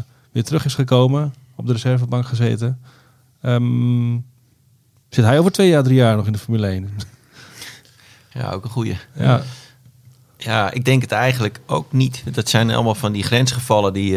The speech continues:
Speaker 2: eh, ja, inderdaad nog, eh, die zullen nog best wel even kunnen overleven als het allemaal mooi valt. En ook dat soort jongens hebben de mazzel dat er nu niemand aankomt die echt erbovenuit springt in de Formule twee.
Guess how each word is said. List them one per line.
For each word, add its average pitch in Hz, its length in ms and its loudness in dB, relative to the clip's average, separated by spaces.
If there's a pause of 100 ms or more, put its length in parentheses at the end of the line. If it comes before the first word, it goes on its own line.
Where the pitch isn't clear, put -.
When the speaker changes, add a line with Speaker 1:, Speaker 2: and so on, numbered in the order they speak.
Speaker 2:
eh, 92 340 -2
ja, 101 180 0
inderdaad 98 380 -2
nog, 92 280 -6
eh, 95 320 -2
die 98 140 -6
zullen 101 200 -2
nog 95 100 -2
best 104 200 0
wel 92 100 -2
even 127 280 0
kunnen 104 220 -2
overleven 101 640 0
als 90 140 -4
het - 120 -6
allemaal 98 240 -2
mooi 98 300 2
valt. 101 360 -2
En 104 220 -4 (180)
ook 127 200 -2 (100)
dat 123 260 -2
soort 101 160 -6
jongens 101 240 -2
hebben 107 180 -2
de 101 60 -2
mazzel 113 320 0
dat 98 180 -4
er 98 60 -4
nu 101 140 -2
niemand 113 520 2 (580)
aankomt 127 480 0
die 107 140 -6
echt 120 400 -6
erbovenuit 101 520 0
springt 92 300 -4
in 92 80 -4
de 90 60 -6
Formule 92 240 -2
twee. 104 340 0